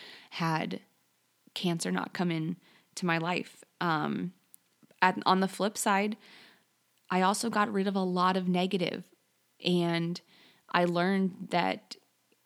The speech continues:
you know, it's okay to not have people in your life that, even if it's your family, and I've said this in past episodes, um, negativity is, negativity is just a drain on life. It's kind of like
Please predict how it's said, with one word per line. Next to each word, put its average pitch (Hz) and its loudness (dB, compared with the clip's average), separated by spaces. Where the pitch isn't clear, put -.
you 185 4
know, 165 0
it's - 0
okay 208 0
to 196 -2
not 170 2
have 170 -4
people 175 -2
in 175 0
your 185 -2
life 160 -4
that, 156 2
even 185 0
if 180 -2
it's - -2
your 185 2
family, 147 -2
and 170 2
I've 165 2
said 175 -2
this 165 -4
in 165 -4
past 165 -4
episodes, - -6
um, 160 0
negativity 190 2
is, 160 -2
negativity 202 2
is 170 -2
just - -6
a 165 -2
drain 165 -2
on 165 0
life. 160 -2
It's 175 -2
kind 180 2
of 185 -2
like 170 0